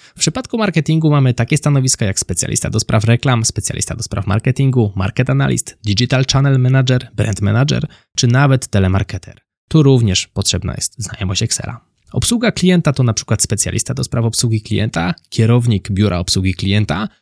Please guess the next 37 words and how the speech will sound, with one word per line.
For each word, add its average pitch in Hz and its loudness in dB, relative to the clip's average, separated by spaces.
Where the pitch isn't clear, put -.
czy 135 0
customer 123 0
support - -4
manager. 90 -4
W - -16
przypadku - -2
działów 104 2
H - -4
R 170 -4
jak 107 -4
najbardziej 113 -2
Excel 104 -2
również 104 2
jest 104 -2
mile 95 2
widziany. 98 0
Mamy 107 2
tutaj 101 0
specjalistów 110 -2
do 143 -2
spraw - -2
personalnych, 127 -2
H - -6
R 98 2
analityka 110 0
i 117 -8
tutaj 104 0
miałem 107 2
krótką 110 -2
rozmowę 98 0
z - -2
jedną 95 0
z - -6
obserwujących. 101 -2
Okazuje 147 0
się, 160 0
że 131 0